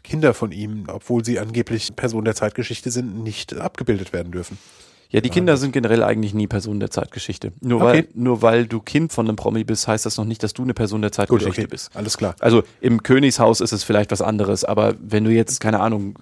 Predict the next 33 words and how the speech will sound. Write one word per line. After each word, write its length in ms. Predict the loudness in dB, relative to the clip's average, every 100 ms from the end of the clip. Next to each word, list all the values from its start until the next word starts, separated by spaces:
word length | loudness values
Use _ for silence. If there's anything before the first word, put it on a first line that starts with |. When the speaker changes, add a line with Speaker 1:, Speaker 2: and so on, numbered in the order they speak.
| 0
Speaker 1:
Anas 280 | 2 2 2
M 140 | -2
ist 100 | -4
kein 160 | -4 -4
Kind. 280 | -6 -8 -18 _ _ _ -14
Speaker 2:
Äh, 300 | -12 -12 -2
korrekt. 400 | 2 2 2 -6 -8
Speaker 1:
Enough, 240 | 0 4 4
Speaker 2:
Aber 160 | 4
Speaker 1:
let's 160 | 2 0
move 180 | -2 -2
on. 140 | -4 -12 -18 -12
Speaker 2:
ja, 680 | -8 -6 0 4 6 4 2 2
aber 320 | 4 6 4 -2 _ -2
nach 200 | 2 2
dem 140 | 2
B 120 | 0 2
G 140 | 4
H, 320 | 6 6 4
also 260 | 2 -2 -2
beziehungsweise 580 | -2 -2 0 2 2 2
nach 140 | -2
ständiger 400 | 0 2 2 2
Rechtsprechung, 500 | 2 0 0 0 0
zum 140 | -2 0
Beispiel 320 | 2 2 2
so 160 | 0
in, 320 | 0 -2 -2 -2
in 160 | 0
sowas 260 | 2 2 0
wie 160 | -6 -6 -12 -4
dem 120 | -2
Jauch-Urteil 1000 | 4 4 2 2 0 0 2 4 4